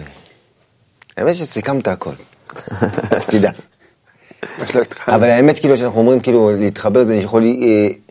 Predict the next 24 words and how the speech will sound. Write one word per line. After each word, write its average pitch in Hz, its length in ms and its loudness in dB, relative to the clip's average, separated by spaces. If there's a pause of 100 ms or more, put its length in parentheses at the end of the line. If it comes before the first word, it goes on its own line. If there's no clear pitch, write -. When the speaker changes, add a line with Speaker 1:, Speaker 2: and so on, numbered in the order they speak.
(560)
Speaker 1:
אני 110 120 2
גם 123 140 4
רוצה 123 240 2
להתחבר, 107 680 2
ואני 104 240 0
מנסה 101 460 -2
ככה 123 220 -6
בתוכי 110 440 0
להבין 110 460 2
מה 117 140 2
זה 107 100 0
אומר 110 260 2
הדבר 98 440 -2
הזה. 82 220 -6 (960)
איך 110 200 2
אני 123 580 4 (1000)
מביא 107 320 0
את - 60 -4
עצמי 127 300 0
למצב 110 340 0
כזה 123 220 -2
שאני 107 240 -2
מרגיש 92 560 -4
יותר 85 280 -6